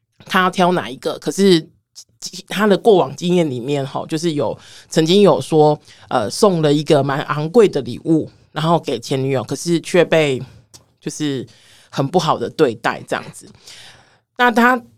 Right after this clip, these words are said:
他很清楚的知道不能类比这两段关系，然后也不能因为前女友的作为而亏待现在的女朋友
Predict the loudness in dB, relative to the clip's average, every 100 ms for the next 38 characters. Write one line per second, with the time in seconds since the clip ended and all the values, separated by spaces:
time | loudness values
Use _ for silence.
0 | _ _ 0 4 4 4 2 2 2 -2
1 | -2 -2 0 2 2 4 4 4 4 4
2 | 2 2 -4 -2 -2 -2 -4 -2 -4 -4
3 | -6 -10 -10 -12 -12 _ _ _ _ _
4 | -4 2 2 2 0 -4 -10 -20 -20 -2
5 | 2 2 4 4 4 4 4 4 4 0
6 | 0 0 -2 -4 -6 -4 -4 -6 -12 2
7 | 4 4 2 -4 -6 -8 -6 -4 -4 2
8 | 2 2 -2 0 0 2 -2 -4 -6 -8
9 | -8 -8 -6 -8